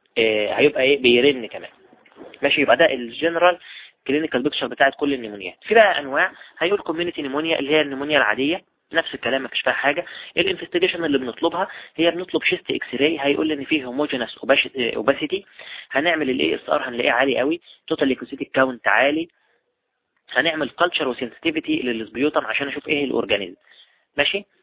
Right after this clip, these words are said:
طيب، في انواع من النمونيا لا تستجيب للعلاج او بتدي اتيبيكال نمونيا، زي ال-، المريض اللي عنده اميونو سبريشن، آه، التي بي، في اتيبيكال نمونيا زي الليجونيلا،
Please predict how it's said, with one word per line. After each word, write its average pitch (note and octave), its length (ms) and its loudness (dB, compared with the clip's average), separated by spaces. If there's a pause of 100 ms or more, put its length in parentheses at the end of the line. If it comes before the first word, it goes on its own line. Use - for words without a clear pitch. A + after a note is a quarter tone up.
(220)
طيب، B2 280 4
في A3 220 2
انواع F#3 240 -2
من F3 120 -4
النمونيا D3+ 420 -4
لا E3+ 80 4
تستجيب D#3+ 440 -4
للعلاج C#3 600 2
او D3 440 2
بتدي C#3+ 460 0
اتيبيكال C3+ 560 -2
نمونيا، D3+ 440 -2 (420)
زي D3 180 6
ال-، - 540 -4
المريض A#2+ 440 -4
اللي C#3 140 4
عنده C3 240 0
اميونو C3 280 -4 (800)
سبريشن، B2+ 360 2
آه، D#3+ 60 -8 (400)
التي B2 380 -2
بي، C#3+ 260 -2 (260)
في E3 240 2
اتيبيكال D3 460 0
نمونيا C#3 360 -2
زي B2 140 2
الليجونيلا، B2 600 -2